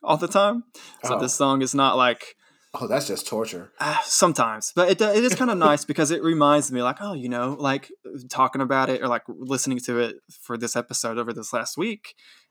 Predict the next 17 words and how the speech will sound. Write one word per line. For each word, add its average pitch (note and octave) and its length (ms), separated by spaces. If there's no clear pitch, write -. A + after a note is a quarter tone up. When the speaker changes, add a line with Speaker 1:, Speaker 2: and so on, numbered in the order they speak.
Speaker 1:
um, A2+ 580
kinda C3 220
made C#3+ 160
me C#3 100
stop B2 280
and B2+ 120
think, B2 160
like, C3+ 160
Oh, A#3+ 120
I've C3+ 160
not C3+ 340
talked - 460
to - 80
my C3 200
dad G#2+ 400
in, A2 120
like, A2 400